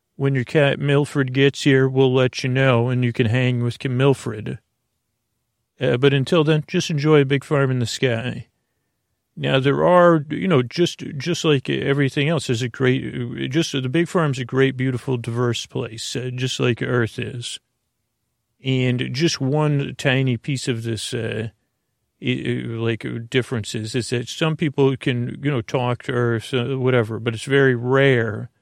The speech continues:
uh, for people to be able to go visit Earth, uh,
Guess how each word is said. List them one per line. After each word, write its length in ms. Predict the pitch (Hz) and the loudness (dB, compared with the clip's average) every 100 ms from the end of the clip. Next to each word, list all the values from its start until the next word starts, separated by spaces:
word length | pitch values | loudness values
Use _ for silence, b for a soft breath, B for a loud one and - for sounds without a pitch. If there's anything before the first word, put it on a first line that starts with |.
| _ _ _ _ _ _ _ - | _ _ _ _ _ _ _ -6
uh, 120 | 113 | -4
for 200 | 127 131 | 0 -2
people 240 | 131 135 127 | 2 2 2
to 80 | |
be 100 | 117 | 2
able 160 | 120 117 | 2 2
to 60 | 117 | 2
go 180 | 123 | 0
visit 460 | 110 113 135 127 120 | -2 4 4 6 0
Earth, 440 | 113 113 117 - | 0 -6 -8 -10
uh, 360 | 117 110 110 | -8 -6 -4